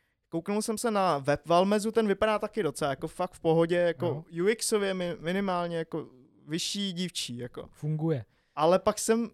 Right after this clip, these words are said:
Speaker 1: jak jsem říkal, nemůžete se zastavit u webu, musíte na Facebook. A tady jsem našel tyhle kra-, krasavice.
Speaker 2: Dick in the rabbit hole, viď?
Speaker 1: <laughs>
Speaker 2: Trošku vyškrábnout něco. Jo.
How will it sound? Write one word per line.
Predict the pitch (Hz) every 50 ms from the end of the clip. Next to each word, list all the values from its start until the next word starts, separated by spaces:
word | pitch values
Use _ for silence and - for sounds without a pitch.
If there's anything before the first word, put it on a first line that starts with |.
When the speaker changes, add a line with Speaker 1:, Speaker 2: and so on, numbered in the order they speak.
| _ -
Speaker 1:
jak | 160 170 170
jsem | - 214 220 220
říkal, | 196 175 - - 139 123 123 131 175
nemůžete | 151 147 156 165 175 180 190 190 208 208 214 214
se | 220 233 214
zastavit | 196 190 - - 220 233 -
u | 180 180
webu, | 165 175 165 135 135 131
musíte | 135 143 151 156 - 170 170 - 208 208
na | 214 208
Facebook. | 202 214 185 156 143 127 117 120 120 - _ - - - _ _ _ - - - -
A | - 131
tady | - 156 151 160 170
jsem | - - 196
našel | 190 180 - - 190 190
tyhle | 180 - 175 165 175 190 190
kra-, | - - 160 156 - _ _ _
krasavice. | - 165 160 160 - 185 165 151 135 127 - - 135 113 117 - _ _
Speaker 2:
Dick | 117 117 117 147 147 - -
in | 175 165 170 170
the | 170 175
rabbit | 170 165 160 180 214 190
hole, | 160 143 135 123 120 113 110
viď? | 110 107 110 214 226 233 - - - - _ - - _ _
Speaker 1:
<laughs> | _ - - - - 466
Speaker 2:
Trošku | - 139 131 - - - 160
vyškrábnout | 156 147 - - - 175 160 160 175 170 170 175 175 175 165 - - -
něco. | 160 156 147 - - - 151 - _ _ _ _ _ _ _ _ _ _ _ _ _ _ _ _ _ _ _ _ _ _ _ _
Jo. | 131 123 120 127 127 139 165 180